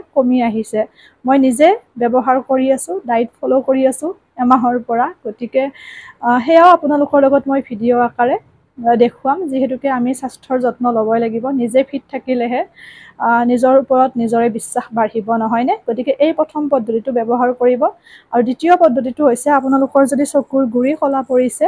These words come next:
তেতিয়াহ'লে আপোনালোকে কেঁচা আলুৰ ৰস এচামুচ ল'ব, মৌজোল আধা চামুচ ল'ব, দুয়োবিধ মিহলি কৰি খুব সুন্দৰকৈ চকুৰ গুৰিত আপোনালোকে এনেকৈ সপ্তাহত দুদিন তিনিদিন মাছাজ কৰিব। এই বস্তুখিনি যে দিনত ব্যৱহাৰ কৰিব লাগিব তেনেকুৱা নহয়,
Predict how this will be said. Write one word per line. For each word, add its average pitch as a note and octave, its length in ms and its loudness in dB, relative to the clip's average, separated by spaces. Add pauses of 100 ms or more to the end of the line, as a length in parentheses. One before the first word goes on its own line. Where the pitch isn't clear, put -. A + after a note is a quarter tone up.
(160)
তেতিয়াহ'লে C#4 520 0
আপোনালোকে B3 520 -2
কেঁচা C4+ 400 -6
আলুৰ C4+ 360 0
ৰস A#3+ 200 2 (580)
এচামুচ C#4+ 480 0
ল'ব, C4+ 160 0 (180)
মৌজোল C4 520 0 (120)
আধা B3 240 -2
চামুচ A#3+ 400 -2
ল'ব, C4 220 -4
দুয়োবিধ C4 480 -4
মিহলি B3+ 380 0
কৰি C4+ 240 0
খুব C#4 160 -8
সুন্দৰকৈ C4 600 -2
চকুৰ C4 360 -4
গুৰিত B3 220 0
আপোনালোকে A#3+ 420 -4
এনেকৈ A#3+ 400 -2 (420)
সপ্তাহত C#4+ 520 2
দুদিন B3 380 0
তিনিদিন C4 380 0
মাছাজ B3 360 -4
কৰিব। C4 300 -2 (120)
এই D#4 140 0
বস্তুখিনি D#4 500 -2
যে D4+ 120 2
দিনত B3 300 0
ব্যৱহাৰ B3 420 0
কৰিব B3+ 300 -2
লাগিব B3 260 -2
তেনেকুৱা B3 400 0
নহয়, A#3 300 -4